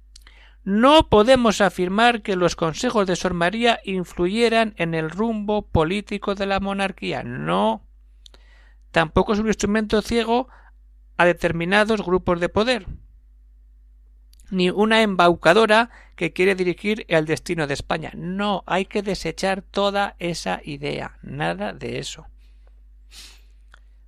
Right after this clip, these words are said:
Otro punto importante, Felipe cuarto lo que necesita es ayuda y es consciente de que toda ayuda es poca.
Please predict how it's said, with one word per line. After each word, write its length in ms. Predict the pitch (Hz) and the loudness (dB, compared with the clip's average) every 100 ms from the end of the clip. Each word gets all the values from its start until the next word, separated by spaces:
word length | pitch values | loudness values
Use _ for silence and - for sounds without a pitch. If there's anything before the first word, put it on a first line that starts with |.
| - 226 | -4 0
Otro 280 | 214 220 208 | 2 2 4
punto 260 | 226 226 | 2 2
importante, 680 | 233 226 226 220 220 202 143 | -2 0 0 0 -2 -2 -6
Felipe 460 | - 180 240 240 220 | -2 0 0 2 2
cuarto 340 | 240 247 240 | 4 4 4
lo 80 | 220 | 0
que 80 | 190 | -2
necesita 420 | 190 220 226 220 | -4 -2 0 0
es 260 | 240 233 - | 0 -2 -2
ayuda 480 | - 190 220 202 170 - | 2 2 2 2 0 0
y 160 | 196 | -2
es 160 | 220 - | 0 0
consciente 640 | 196 175 - 247 233 226 | 0 0 0 -2 -2 -4
de 160 | 214 190 | -4 -2
que 160 | 180 | -2
toda 440 | 170 - 233 214 196 | -2 0 2 4 4
ayuda 500 | 160 165 220 226 208 | 4 4 2 2 2
es 300 | - 226 214 | 2 2 0
poca. 560 | - 233 226 214 175 139 | 0 4 4 4 -2 -4